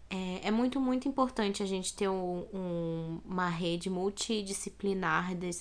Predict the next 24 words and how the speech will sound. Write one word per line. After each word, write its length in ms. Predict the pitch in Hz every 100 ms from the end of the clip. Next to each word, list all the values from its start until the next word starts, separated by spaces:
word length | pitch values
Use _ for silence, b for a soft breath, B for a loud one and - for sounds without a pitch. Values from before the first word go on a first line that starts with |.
| - -
de 140 | 185 180
profissionais 800 | 208 214 - - 240 185 156 175
durante 380 | 185 180 180 190
a 40 |
gestação. 720 | 185 175 - 185 - 165 165 B B B B B -
As 140 | 180 -
pessoas 300 | 196 208 196
acham 300 | 190 208 196
que 120 | 208
é, 260 | 196 185
é 60 | 208
só 460 | 196 - 208 220 220
o 80 | 220
obstetra 560 | 208 202 - 185 185
que 80 | 180
a 60 | 180
gente 260 | 180 180
tem 160 | - 180
que 140 | -
ir 20 | 185
atrás, 400 | - 175 175 208
mas 360 | 202 196 196 B B B B B -
são 340 | - - 240 233
muitos 640 | 233 247 285 320 349 349